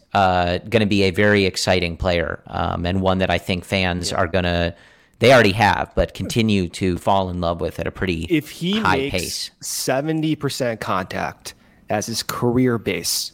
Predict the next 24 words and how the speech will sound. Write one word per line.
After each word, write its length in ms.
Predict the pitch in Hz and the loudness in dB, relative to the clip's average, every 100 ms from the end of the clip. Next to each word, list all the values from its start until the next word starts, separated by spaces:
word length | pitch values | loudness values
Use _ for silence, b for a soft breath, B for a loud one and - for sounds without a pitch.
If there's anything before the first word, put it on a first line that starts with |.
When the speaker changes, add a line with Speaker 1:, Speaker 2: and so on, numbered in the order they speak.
| _ | _
Speaker 2:
Corey, 380 | - - - - b b b b _ - | -8 -8 -8 -12 b b b b _ -2
he's 160 | 113 | 0
an 60 | 135 | 2
all-star 400 | 113 113 113 - | 2 0 -2 -6
player. 400 | - - 73 - _ - | -8 -10 -10 -14 _ -4
Like, 140 | 117 110 | -4 0
Speaker 1:
Yeah. 80 | 131 | 2
Speaker 2:
that's 240 | 139 - - | 2 0 -2
what 220 | 131 127 | 0 2
it 140 | 107 | 0
is. 260 | 101 73 - | -4 -4 -4
The 140 | - | -4
question 640 | - - 160 190 - 151 131 | -4 2 4 4 0 0 2
is, 340 | 110 104 - B B B | 2 0 -4 B B B
can 280 | - 151 151 | -2 2 4
he 160 | 147 151 | 4 2
sustain 800 | - 131 - - 156 151 127 | 2 0 0 2 4 4 2
seventy 600 | 110 - 131 127 135 127 120 | -2 -2 2 2 4 2 0
percent 420 | 117 - 104 - - | -2 -2 -2 -4 -10
contact? 720 | - 107 95 - - - - B B | -4 -4 -4 -6 -8 -10 -16 B B
That's 220 | - 92 | -8 -8
a 40 | - | -8
fair 280 | - 131 131 | 0 0 2
question. 560 | 113 110 - 113 107 | 0 -2 0 0 -2